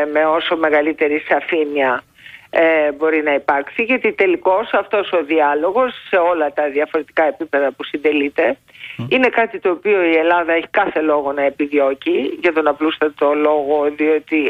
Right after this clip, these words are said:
Speaker 1: έχουμε μια πολύ μεγάλη βεβαιότητα, ε, για τα επιχειρήματά μας και τα επιχειρήματά μας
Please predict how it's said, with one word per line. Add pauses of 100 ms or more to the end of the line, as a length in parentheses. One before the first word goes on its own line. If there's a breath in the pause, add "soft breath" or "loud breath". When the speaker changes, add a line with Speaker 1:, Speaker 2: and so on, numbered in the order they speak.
(160)
Speaker 1:
έχουμε
μια (480 loud breath)
πολύ
μεγάλη
βεβαιότητα,
ε,
για
τα
επιχειρήματά
μας
και
τα
επιχειρήματά
μας